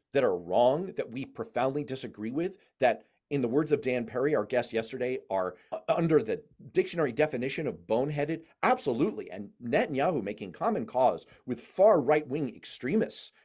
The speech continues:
bringing them into his cabinet, and as a concession to them, expanding West Bank settlements that even Israeli courts think are illegal, and deploying seven times the force posture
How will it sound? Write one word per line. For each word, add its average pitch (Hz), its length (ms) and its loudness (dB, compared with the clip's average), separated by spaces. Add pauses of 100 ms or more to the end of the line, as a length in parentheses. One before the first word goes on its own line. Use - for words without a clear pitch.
bringing 190 260 2
them 127 120 0
into 135 140 0
his 110 120 0
cabinet, 120 500 -2 (240)
and 135 200 2 (100)
as 135 280 4 (440)
a 147 40 -2
concession 175 640 0
to 139 140 -4
them, 120 320 -2 (360)
expanding 147 920 0 (180)
West 143 380 2
Bank 160 240 2
settlements 143 720 -2 (360)
that 160 200 2
even 226 240 4
Israeli 147 460 4
courts - 560 -4 (400)
think 170 180 -2
are 92 140 6
illegal, 117 440 -2 (340)
and 151 280 4 (200)
deploying 170 500 0
seven 214 400 2
times 190 500 -2
the 127 100 -8
force 165 320 -2
posture - 560 -6